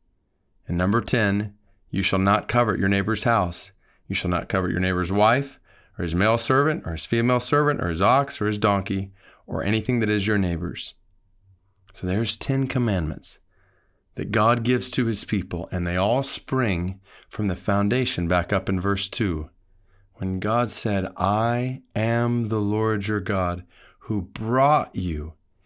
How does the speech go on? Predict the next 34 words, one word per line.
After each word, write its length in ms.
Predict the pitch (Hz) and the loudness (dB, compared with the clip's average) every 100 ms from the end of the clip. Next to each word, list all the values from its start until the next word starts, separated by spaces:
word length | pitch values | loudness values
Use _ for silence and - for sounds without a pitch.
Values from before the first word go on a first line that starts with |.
| _ _ _ | _ _ _
out 320 | 120 131 147 143 | 0 2 2 2
of 80 | |
the 120 | 131 131 | 0 0
land 360 | 127 123 113 | 2 2 0
of 140 | 107 98 | 0 0
Egypt, 440 | 85 92 92 - _ - - - - | -2 -4 -8 -12 _ -20 -20 -8 0
out 300 | 113 131 135 | 2 4 2
of 120 | 127 | 0
the 140 | 139 | 0
house 560 | 117 - 104 101 - - - | 0 -2 0 0 -4 -12 -6
of 140 | 101 - | -6 -6
slavery." 680 | - 92 87 78 78 - - _ _ _ _ _ _ _ _ - | -6 -2 -2 -2 -6 -10 -16 _ _ _ _ _ _ _ _ -10
And 80 | |
the 80 | 90 | -8
picture 500 | - - 120 - 139 | -8 -6 -4 -2 -2
I 80 | 135 | 0
want 280 | 135 135 143 | 0 -2 -2
you 60 | |
to 80 | 139 | -4
see, 540 | 127 - 92 87 87 85 - | -2 -2 -2 -2 -6 -10 -18
that 140 | - 101 | -12 -6
I 40 | |
want 200 | 98 104 | 0 0
us 100 | 101 | 0
to 100 | 117 | 0
lead 480 | 107 107 107 113 123 | 0 0 0 2 2
into 480 | 127 127 127 107 101 - - - | 2 0 0 -2 -4 -12 -20 -14
praying 560 | - - 123 117 98 82 | -4 0 2 2 0 -2
together 500 | - 87 85 78 87 | -4 -2 0 0 -4
according 440 | 95 - 104 104 | -4 -2 0 0
to 80 | 104 | 0
this 200 | 104 104 | -2 -2
passage, 720 | - - 127 - - 85 - - - - _ | -6 -8 -6 -6 -6 -8 -10 -18 -20 -20 _
is 400 | - 101 92 - | -4 -2 -2 -6